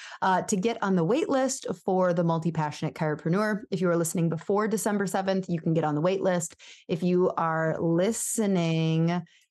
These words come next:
as of December eleventh, I believe it is,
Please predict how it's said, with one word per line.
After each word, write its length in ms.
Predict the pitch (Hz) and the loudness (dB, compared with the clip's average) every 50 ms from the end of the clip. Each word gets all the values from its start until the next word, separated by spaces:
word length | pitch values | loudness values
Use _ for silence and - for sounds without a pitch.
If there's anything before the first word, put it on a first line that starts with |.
| _ _ _ - | _ _ _ -6
as 300 | 170 165 160 165 156 175 | -4 -2 0 0 2 2
of 140 | 165 160 160 | 0 0 0
December 680 | 165 160 160 - - - 165 165 160 165 160 151 151 - - | -2 -2 -2 -2 -2 -2 0 2 2 2 2 2 2 0 0
eleventh, 800 | 151 143 139 143 143 147 151 156 202 226 277 349 403 453 - - - | -2 -2 0 0 0 0 0 0 0 0 0 0 -2 -4 -6 -4 -2
I 100 | 370 359 | -2 0
believe 380 | - 381 370 370 370 370 370 370 | 0 2 2 2 2 2 2 2
it 100 | 381 381 | 2 2
is, 580 | 381 392 415 440 466 480 466 - - - - | 2 0 0 0 -2 -2 -4 -6 -8 -8 -10